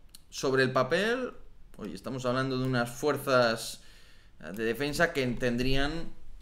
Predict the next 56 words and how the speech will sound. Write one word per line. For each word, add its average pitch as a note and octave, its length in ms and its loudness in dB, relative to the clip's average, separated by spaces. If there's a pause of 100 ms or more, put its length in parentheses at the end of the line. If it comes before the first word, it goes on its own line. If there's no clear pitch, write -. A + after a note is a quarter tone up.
(160)
cerca B2+ 340 -2
de A#2 80 0
medio C3+ 380 2
millón A#2 340 0
de G#2 120 4
reservistas F#2+ 720 -4
aproximadamente, F#2 920 -6
¿no? B2+ 180 -6 (420)
Como D3+ 180 -2
siempre G#3 240 4
es F3 60 2
difícil C#3 420 2
establecer A#2 420 0
exactamente A2+ 500 -4
cuántos D#3 560 -2
y C3+ 40 -6
tal, F3 360 -2 (500)
pero C#3+ 140 4
bueno, E3+ 200 2
digamos D#3+ 320 0
que D3+ 140 -4
gente F#3+ 340 -2
medianamente D#3 960 0
adiestrada C3+ 600 2
tenemos D#3 480 -2
cerca D3+ 240 0
de B2 80 0
medio C3+ 320 2
millón A#2+ 280 2
de A2 100 2
personas, F2+ 520 -6
¿no? B2+ 140 -8
De B2 80 -2
hecho A#2 240 -4
se A#2 220 2
movilizó G#2 520 0
trescientos G#2+ 680 -6
mil, G3 360 0
lo D#3+ 160 -2
cual G#2 180 -4
era G2+ 80 -2
una F2+ 160 -6
cifra, A2 500 -6
como G#2 240 -4
podéis G2 260 -4
comprender, A2 460 0
muy A#2 200 2
elevada, A#2+ 380 2
porque G#2 160 -2
además G#2 240 -2
el A2+ 140 -2
grueso A#2 260 -4
eran A#2+ 220 0
para G#2 180 -2
el G2 60 -4
ejército, G2 640 -4